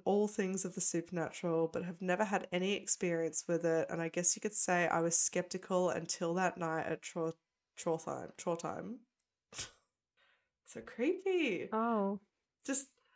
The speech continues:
Speaker 2: That's very strange that, like,
Speaker 1: so many people had written about it,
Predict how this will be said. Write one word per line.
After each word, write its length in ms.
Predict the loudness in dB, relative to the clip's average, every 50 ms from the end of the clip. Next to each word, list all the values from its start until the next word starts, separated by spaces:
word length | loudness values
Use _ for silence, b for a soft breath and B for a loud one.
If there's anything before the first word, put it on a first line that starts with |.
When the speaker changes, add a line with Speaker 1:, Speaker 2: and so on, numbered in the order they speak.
| -20 -2 0
Speaker 2:
That's 160 | 0 0 2
very 260 | 6 6 8 8 6
strange 540 | 4 2 2 4 4 6 6 4 4 2 0
that, 180 | -2 -2 2 2
like, 300 | 2 2 2 0 -4 -16 -6
Speaker 1:
so 260 | -2 2 6 6 6
many 220 | 6 6 4 2 2
people 320 | 4 4 4 6 6 6
had 100 | 6 6
written 320 | 4 2 2 2 2 0 2
about 280 | 4 6 6 6 6 4
it, 160 | 4 2